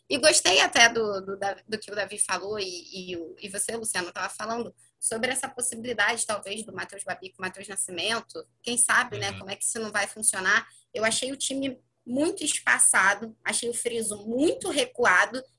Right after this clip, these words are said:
Speaker 1: e talvez por isso ele não tenha se destacado tanto quanto ele se destacou nos outros jogos. Porque ele não é esse jogador de ficar ali atrás, né? Vocês até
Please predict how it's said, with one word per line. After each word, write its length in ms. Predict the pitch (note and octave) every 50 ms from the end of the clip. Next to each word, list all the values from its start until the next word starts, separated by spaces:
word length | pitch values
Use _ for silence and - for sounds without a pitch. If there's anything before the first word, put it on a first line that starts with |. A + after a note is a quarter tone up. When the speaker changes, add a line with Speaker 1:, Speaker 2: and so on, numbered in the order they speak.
| _ -
Speaker 1:
e 60 | A#3
talvez 340 | - C#4 C#4+ - C#4+ C#4+ -
por 160 | - D#4 C#4+
isso 260 | C#4+ D4+ E4+ - D4
ele 120 | C4 C4
não 160 | C4 C#4 C#4+ C#4+
tenha 260 | - C4 B3+ C#4 D#4
se 100 | - C4
destacado 600 | A#3+ - - - B3 - - - A3 A3 A#3 - _ _ _ _
tanto 340 | - - A#3+ A#3+ A#3+ - -
quanto 180 | - C#4 C4 C4+
ele 120 | C4+ C#4+
se 120 | C4+ - C4+
destacou 460 | B3 - - - C#4 C4+ - - C4
nos 140 | C#4 C4+ C4+
outros 260 | B3 - - G3+ F#3+
jogos. 300 | F#3+ F#3 E3+ E3+ - - - - - - -
Porque 200 | - A#3+ A#3 C#4
ele 120 | C#4 C#4+
não 120 | C#4+ D4 C#4+
é 80 | D4 -
esse 180 | - - G#4
jogador 360 | E4+ D4 C4 C#4+ C#4+ A#3 A#3+
de 140 | A3+ A3+ -
ficar 180 | - - C4+ A#3
ali 120 | A3 A3
atrás, 500 | G#3+ B3+ - - G3+ F#3 E3+ F3 F3 F3
né? 160 | - F3+ F#3
Vocês 240 | F3+ - - G3 G3+ G3+
até 320 | G#3 - A3+ B3 C#4 C#4+